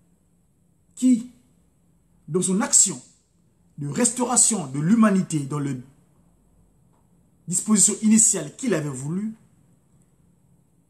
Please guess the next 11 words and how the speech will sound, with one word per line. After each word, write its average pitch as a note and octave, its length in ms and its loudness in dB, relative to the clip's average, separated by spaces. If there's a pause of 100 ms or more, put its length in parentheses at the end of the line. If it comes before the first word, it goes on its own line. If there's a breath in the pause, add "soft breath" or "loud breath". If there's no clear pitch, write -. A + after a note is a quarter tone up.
(260)
a - 300 -12
commencé G#3 720 0 (2000)
ce - 120 -14
ministère F#3 800 0
à - 100 -8
l'âge E3 440 -4
de E3+ 280 0 (840)
trente-quatre F#3 1300 -8
ans. E3 200 -6 (680)
Jeune C#3+ 440 0 (220)
enfant, F#3 480 -6